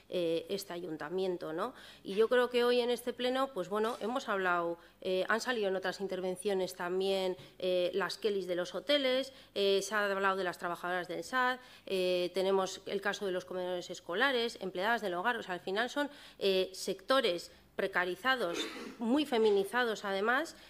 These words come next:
eh, que tienen que ver con el trabajo de los cuidados, ¿no? Y estamos viendo que ahí hay una crisis que hay que abordar. Y, y ejemplos tenemos muchos. O sea, podemos,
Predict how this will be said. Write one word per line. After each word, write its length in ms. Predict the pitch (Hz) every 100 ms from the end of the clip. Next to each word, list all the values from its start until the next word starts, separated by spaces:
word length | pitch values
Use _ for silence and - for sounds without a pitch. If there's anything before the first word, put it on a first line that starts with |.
| -
eh, 120 | 196
que 100 | 202
tienen 220 | 196 214
que 100 | 226
ver 140 | 233 254
con 140 | 220
el 80 | 175
trabajo 320 | 170 170 -
de 40 | 185
los 140 | 170
cuidados, 400 | - 175 180 165
¿no? 80 | 190
Y 80 | 220
estamos 320 | 196 226 226
viendo 240 | 247 247
que 220 | 220 190 -
ahí 340 | 190 247 320 - - - -
hay 240 | 233 226
una 200 | 190 160
crisis 480 | 180 185 - 160 - - -
que 140 | 208
hay 140 | 196 214
que 100 | 220
abordar. 520 | 190 - 175 180 170 - - -
Y, 580 | 202 196 196 196 190 196
y 160 | 202 208
ejemplos 440 | 202 330 320 196
tenemos 380 | 202 226 277 185
muchos. 480 | 220 277 196 175 -
O 40 |
sea, 240 | 190 190 190 190 185 - 190
podemos, 420 | 208 240 277 269